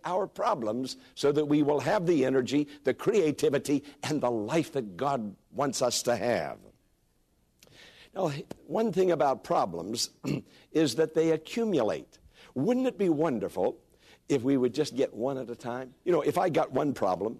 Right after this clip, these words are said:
and then I could just deal with that one problem until I got it fixed. And then I'd say, "Okay, Lord, I'm ready for the next one." And then I would work on that one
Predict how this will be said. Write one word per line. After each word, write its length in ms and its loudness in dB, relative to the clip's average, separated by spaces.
and 140 2
then 100 2
I 100 2
could 160 -2
just 280 -2
deal 180 4
with 160 -2
that 220 0
one 200 0
problem 380 0
until 320 0
I 60 2
got 180 0
it 220 -2
fixed. 420 -4
And 160 2
then 120 2
I'd 120 0
say, 120 4
"Okay, 260 2
Lord, 260 2
I'm 120 0
ready 180 0
for 100 -2
the 100 0
next 260 -2
one." 120 -12
And 80 0
then 100 2
I 100 2
would 160 2
work 220 -2
on 180 -4
that 220 -2
one 180 -20